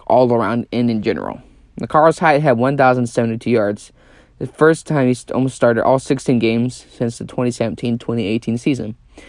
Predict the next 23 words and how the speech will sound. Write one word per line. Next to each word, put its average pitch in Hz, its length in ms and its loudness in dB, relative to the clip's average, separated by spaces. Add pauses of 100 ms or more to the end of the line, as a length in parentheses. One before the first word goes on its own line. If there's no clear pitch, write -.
(840)
He's 180 160 2
never 214 220 6
had 202 160 4
a 160 100 2
chance 170 300 -2
in 160 120 2
this 127 180 -4
league, 143 160 2
never 151 240 0
had 160 160 2
a 131 40 -4
chance 139 260 -4
to 123 80 -8
be 123 120 0
a 117 60 0
true 131 220 0
starter, 127 360 4
but 110 160 -4
this 123 120 -12
past 147 280 2
season, 117 300 -2
he 123 180 0
started 120 500 2